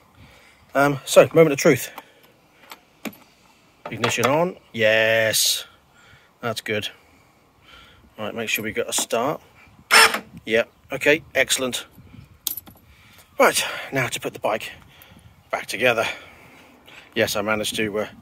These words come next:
lay the tank on there without taking the, uh, pipes off, because I noticed a slight weepage, and I thought, "No, I'm not gonna end up with fuel everywhere."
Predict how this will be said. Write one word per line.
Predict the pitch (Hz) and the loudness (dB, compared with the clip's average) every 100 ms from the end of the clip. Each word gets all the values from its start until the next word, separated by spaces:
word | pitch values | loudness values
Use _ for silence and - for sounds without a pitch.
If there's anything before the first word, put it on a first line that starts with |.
| - - | -16 -8
lay | 120 117 | -2 -2
the | 113 | -4
tank | - 110 - | -8 -8 -8
on | 107 | -6
there | 110 110 104 | -4 -4 -4
without | 107 104 - | -4 -6 -6
taking | 120 - 107 | -10 -8 -12
the, | 104 101 | -12 -10
uh, | 104 104 _ _ _ _ _ _ - _ _ | -12 -12 _ _ _ _ _ _ -20 _ _
pipes | - 101 - | -4 -4 -4
off, | 107 104 - - _ _ - | -8 -8 -14 -20 _ _ -20
because | 110 95 - - - _ _ _ - | -16 -12 -12 -14 -20 _ _ _ -4
I | 135 | -2
noticed | 120 - - | -2 -6 -10
a | |
slight | - - 123 113 - - - - - - | -8 -4 -2 -4 -8 -18 -20 -20 -20 -12
weepage, | 135 156 139 143 120 - - | -4 -2 -2 -2 -2 -2 -2
and | 131 | -4
I | 120 | -4
thought, | 131 127 | -4 -2
"No, | 139 151 147 - | 0 -2 -4 -14
I'm | 143 | -8
not | 143 | -2
gonna | 135 | 0
end | 131 | 0
up | |
with | 123 | 0
fuel | - 117 110 | -4 -2 -4
everywhere." | 110 110 | -4 -6